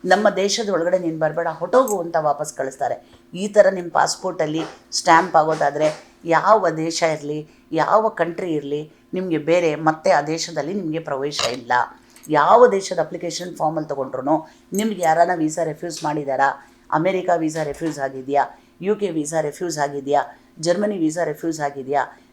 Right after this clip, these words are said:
ನೀವು ಓವರ್ ಸ್ಟೇ ಮಾಡಿದ್ದೀರಾ ಅಂತ ಕೇಳಿದಾಗ ಆ ಕಾಲಮಲ್ಲಿ ಎಸ್ ಅಂತ ಹಾಕಬೇಕಾಗತ್ತೆ. ಅವಾಗ ಯಾಕೆ ಅಂತ ಎಕ್ಸ್‌ಪ್ಲನೇಷನ್ ಕೇಳ್ತಾರೆ.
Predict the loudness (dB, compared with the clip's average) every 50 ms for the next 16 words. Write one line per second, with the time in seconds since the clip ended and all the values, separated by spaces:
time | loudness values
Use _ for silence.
0 | _ -6 -4 -2 -2 -2 0 0 0 2 2 2 0 0 -2 -6 -6 -6 -4 -4
1 | -2 -2 -2 -4 -2 0 0 0 0 -2 -6 -6 -6 -8 -8 -6 -6 -6 -4 -4
2 | -2 0 0 0 0 -4 -10 -20 -10 -2 4 4 6 6 4 4 2 0 0 0
3 | -2 -4 -4 -6 -6 -4 -4 -4 -4 -2 -4 -4 -4 -4 -6 -10 -10 -12 -12 -14
4 | -12 -10 -10 -10 -10 -12 -14 -14 -16 -16 _ _ _ _ -2 0 0 0 0 -4
5 | -4 -2 0 0 0 0 -4 -6 -6 -6 -4 -4 -4 -4 -4 -6 -8 -8 -8 -6
6 | -4 -4 -4 -4 -4 -6 -6 -4 -6 -8 -6 -6 -6 -6 -6 -8 -10 _ _